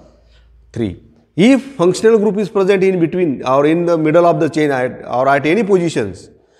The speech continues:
then we have to give the numbering from that end which is nearer from that functional group. Functional group पासून जे टोक जवळ असेल किंवा फंक्शनल ग्रुपवरती लोएस्ट नंबर येईल अशा पद्धतीने द्यावं लागेल. इथं गरज नाहीये. Okay? Then now, uh, second rule is that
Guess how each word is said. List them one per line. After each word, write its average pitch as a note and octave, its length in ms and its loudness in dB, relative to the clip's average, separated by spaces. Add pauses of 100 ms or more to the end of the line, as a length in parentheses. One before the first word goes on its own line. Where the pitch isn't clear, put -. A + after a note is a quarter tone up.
(760)
then F#3+ 260 2
we F#3 60 4
have F3 120 2
to D#3+ 280 -6
give D3 100 -2
the D#3 100 0
numbering D3 340 0
from C3 220 -4
that C3+ 180 0
end C3+ 120 -2
which B2+ 120 -4
is A#2+ 60 -8
nearer B2 360 0
from A2+ 220 -6
that - 520 -6 (1500)
functional D#3 360 0
group. A2 240 -4
Functional C#3+ 300 -2
group D#3 120 -2
पासून D3+ 240 -2
जे C#3+ 140 0
टोक D3 120 -2
जवळ C#3 160 2
असेल C3 220 -2
किंवा C3+ 260 -4
फंक्शनल C#3+ 300 -6
ग्रुपवरती C#3+ 440 -4
लोएस्ट C#3 260 0
नंबर C3 200 -4
येईल B2 100 0
अशा A#2+ 140 -6
पद्धतीने A#2+ 260 -4
द्यावं A#2 160 0
लागेल. A#2+ 140 -4
इथं F#3+ 140 2
गरज F3 180 4
नाहीये. A2+ 300 -4 (500)
Okay? A3 220 2 (280)
Then A3+ 160 -2
now, A#3 160 4 (840)
uh, C#3+ 680 -2
second G3+ 300 2
rule A3 140 2
is G#3 120 2
that F#3+ 480 -2